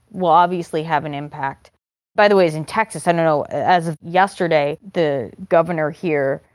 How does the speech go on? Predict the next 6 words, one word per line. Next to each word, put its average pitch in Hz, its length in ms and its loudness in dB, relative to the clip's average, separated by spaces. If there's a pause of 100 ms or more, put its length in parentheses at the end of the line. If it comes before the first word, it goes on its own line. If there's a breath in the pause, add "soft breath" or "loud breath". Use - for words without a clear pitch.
(360)
stepped - 420 -2
in 151 240 -6
to 147 540 -4 (380)
try 170 260 0
to 151 120 0
limit 165 800 -2